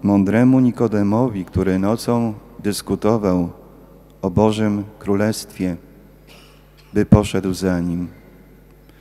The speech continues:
Natomiast prześladowcę Pawła spotkał pod M-, Damaszkiem i wezwał: „Objawiłem im Twoje imię,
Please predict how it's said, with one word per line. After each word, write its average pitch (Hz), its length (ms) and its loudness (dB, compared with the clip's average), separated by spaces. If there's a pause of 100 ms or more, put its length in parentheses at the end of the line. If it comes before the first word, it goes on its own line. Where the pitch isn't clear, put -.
(200)
Natomiast 143 760 2 (180)
prześladowcę 113 960 -2
Pawła 123 540 2 (400)
spotkał - 580 -2
pod 92 260 2
M-, 95 140 -4 (120)
Damaszkiem 113 760 -2 (480)
i 107 120 -2
wezwał: 92 600 -2 (1500)
„Objawiłem 104 720 2
im 135 200 4
Twoje 131 460 2 (1300)
imię, 127 500 6